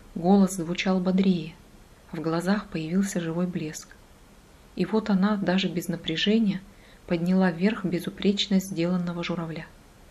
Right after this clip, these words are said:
«Ну как, красивый?» добивалась Садако. «Сколько дней надо работать, чтобы сделать тысячу журавлей?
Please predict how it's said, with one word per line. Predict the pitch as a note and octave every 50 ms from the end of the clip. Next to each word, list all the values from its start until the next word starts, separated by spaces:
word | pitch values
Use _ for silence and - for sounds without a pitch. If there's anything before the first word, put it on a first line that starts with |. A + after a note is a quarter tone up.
| - - - - - - - - - - - - -
«Ну | - A3
как, | G#3+ - A3 G#3 G3+ - - - - - - - - -
красивый?» | - - A3 A3 - - D4+ C#4 A#3 F#3+ - - - - - - - - - - - - - - - - -
добивалась | - F3+ D#3+ F3 E3+ F3 E3 E3 E3 -
Садако. | - - E3 E3+ F#3+ - F#3 - - - - - - - - - - - - - - - - - -
«Сколько | - - - C4 - - G#3+
дней | G3 G3+ G3+ G3
надо | F3+ F3+ F3+ -
работать, | F#3 F#3 F3+ F#3+ F#3+ - - -
чтобы | - - F3+ - F#3+
сделать | F#3 - G3 F3 F3 - -
тысячу | - F#3+ - G3 - -
журавлей? | F3+ F3+ F#3+ F#3 F3+ F#3 F3 F3+ -